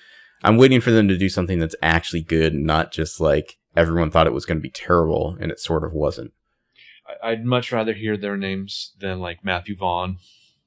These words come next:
Speaker 2: Or
Speaker 1: Well, he's
Speaker 2: Matt
Speaker 1: not involved.
Speaker 2: I, I know, but I don't
Speaker 1: Yeah.
Speaker 2: wanna hear that. I mean,
Speaker 1: Yeah.
Speaker 2: I feel like that, I was always worried that that was gonna happen. I'd much rather hear their names than, like, remember there was the rumor briefly of, like, the Zack Snyder Boba Fett movie?
Speaker 1: Oh, yeah. Ugh.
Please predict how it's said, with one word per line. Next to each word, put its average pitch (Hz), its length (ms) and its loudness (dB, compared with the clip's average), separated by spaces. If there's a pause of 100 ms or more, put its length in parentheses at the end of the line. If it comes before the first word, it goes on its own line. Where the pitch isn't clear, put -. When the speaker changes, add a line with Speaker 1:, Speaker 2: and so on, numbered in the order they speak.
(920)
Speaker 2:
Or 98 300 -2
Speaker 1:
Well, 92 100 4
he's 87 60 2
Speaker 2:
Matt 107 160 2
Speaker 1:
not 80 140 2
involved. 52 380 -4 (360)
Speaker 2:
I, 92 180 -10 (100)
I 90 80 -14
know, 110 220 0
but 107 140 0
I - 20 -2
don't 90 160 -2
Speaker 1:
Yeah. 90 60 -6
Speaker 2:
wanna 92 140 -2
hear 113 180 4
that. 98 260 0 (100)
I 98 40 -18
mean, 92 160 -6
Speaker 1:
Yeah. 87 140 -2
Speaker 2:
I 101 80 -8
feel 120 160 -2
like 113 140 2
that, 104 140 -4
I 95 80 -6
was 104 140 -10
always 107 260 -2
worried 101 240 -2
that 95 60 -10
that 95 80 -4
was 98 100 -6
gonna 98 140 -16
happen. 110 480 -6
I'd 95 200 -14 (120)
much 113 260 -6
rather 110 180 0
hear 110 140 2
their 107 140 2
names 104 320 -4
than, 101 180 -8
like, 98 220 -6
remember 123 240 4
there 120 140 6
was 120 120 2
the 117 160 2
rumor 117 300 0
briefly 113 420 -2
of, 107 140 -8
like, 98 260 -4
the 92 220 -16 (380)
Zack 107 280 -2
Snyder 107 320 -2
Boba 104 300 -8
Fett 107 260 -4
movie? 117 420 -6 (260)
Speaker 1:
Oh, 85 320 4
yeah. 82 400 0 (100)
Ugh. 80 240 -2